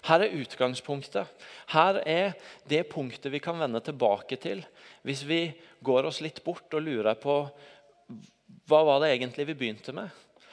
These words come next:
Noen ganger så er det jo sånn i livet at vi trenger å stoppe opp og,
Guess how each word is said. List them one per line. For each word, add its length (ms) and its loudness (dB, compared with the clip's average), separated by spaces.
Noen 220 6
ganger 180 4
så 80 2
er 160 8
det 80 -2
jo 80 -4
sånn 300 0
i 80 -2
livet 480 2
at 240 -4
vi 300 -6
trenger 480 2
å 160 -6
stoppe 400 -6
opp 240 -6
og, 300 0